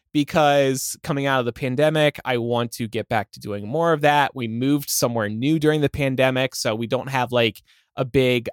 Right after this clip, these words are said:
I R L friend base. And I don't need a big base. I just need some good friends. So I've been connecting with some people. I think, like I said previously, it can be difficult. It's just like dating.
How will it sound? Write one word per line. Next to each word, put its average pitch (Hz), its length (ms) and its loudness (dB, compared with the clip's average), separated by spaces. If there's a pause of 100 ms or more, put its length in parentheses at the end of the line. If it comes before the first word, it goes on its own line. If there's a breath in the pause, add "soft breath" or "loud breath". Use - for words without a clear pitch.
I 123 200 0
R 120 200 0
L 113 240 2
friend 226 320 -2
base. - 420 -6 (240)
And 202 80 0
I 254 60 0
don't 285 140 2
need 254 120 2
a 151 140 2 (120)
big 185 300 4
base. 113 260 0
I 151 120 -2
just 170 220 -8
need 160 180 -2
some 156 420 0
good 135 320 -2
friends. 95 520 -10 (540)
So 175 400 4
I've 247 200 0
been 330 100 -8
connecting 185 400 -2
with 143 100 0
some 135 140 -4
people. 123 540 2
I 147 80 0
think, 196 180 -4
like 165 160 2
I 156 80 4
said 147 320 2
previously, 127 680 0
it 131 180 -6
can 147 100 -8
be 196 140 -8
difficult. 185 600 2
It's - 120 -6
just - 200 -8
like 175 200 -4
dating. 147 580 2